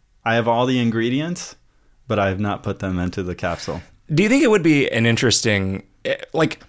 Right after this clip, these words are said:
Speaker 2: eh, I think that the people of the hundred years from now future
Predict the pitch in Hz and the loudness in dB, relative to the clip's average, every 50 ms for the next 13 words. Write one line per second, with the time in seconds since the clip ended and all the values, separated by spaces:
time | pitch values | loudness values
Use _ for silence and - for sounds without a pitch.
0 | _ _ _ - - _ _ _ _ _ _ _ _ _ _ _ _ _ _ _ | _ _ _ -20 -20 _ _ _ _ _ _ _ _ _ _ _ _ _ _ _
1 | _ _ _ _ _ _ - - - - - - - - - - - - - - | _ _ _ _ _ _ -18 -16 -12 -8 -6 -6 -6 -6 -8 -10 -14 -16 -20 -20
2 | _ _ _ _ _ _ _ - - - _ - 165 185 208 208 208 185 175 151 | _ _ _ _ _ _ _ -20 -20 -8 _ 4 4 4 6 4 4 4 4 4
3 | 131 131 123 123 135 135 127 - 127 117 110 104 - 110 110 107 98 95 98 - | 4 4 4 2 2 2 2 4 4 4 4 4 4 4 4 4 2 0 -4 -4
4 | 110 98 107 101 95 117 117 107 107 101 98 104 101 95 - - 104 101 98 87 | 0 2 2 2 4 2 2 2 2 0 0 0 0 0 0 -2 -2 -2 -2 -2
5 | 85 - - - 120 113 - - - 92 92 90 | -4 -6 -4 -2 0 0 0 0 0 0 0 0